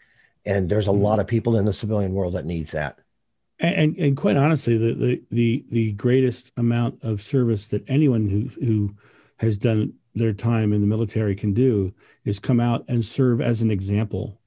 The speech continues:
Speaker 2: of what can be. Uh, you know, Gandhi says, "You must be the change you want to see in the world." If you can make your part of the world a little better, then you're,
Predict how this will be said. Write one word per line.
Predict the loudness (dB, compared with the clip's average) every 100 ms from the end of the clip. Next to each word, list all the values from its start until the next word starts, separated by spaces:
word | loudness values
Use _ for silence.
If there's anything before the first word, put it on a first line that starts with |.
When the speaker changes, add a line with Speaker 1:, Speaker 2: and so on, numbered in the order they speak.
| _ _ _ _ -8
Speaker 2:
of | -4 -2
what | -2 -2
can | -2 2 0
be. | -2 -8 -12 -16 _ _ _ _ -4
Uh, | -2 -2 -4 _ -6
you | 0 2
know, | 2
Gandhi | 0 0 2 2 2
says, | 0 -2 0
"You | 0
must | -2 0
be | 0
the | 0
change | -2 -2 0
you | -2
want | -4
to |
see | -2
in | -2
the | -2
world." | -4 -6 -10 _ _ _ -8
If | -2
you | -2
can | 2 2
make | 2
your | 2 2 2
part | 0 2 2
of | 2
the |
world | 2 2 2 0 -2
a |
little | -2 -2 -2
better, | 0 -2 -2 -6 -8
then | -4 -2
you're, | -2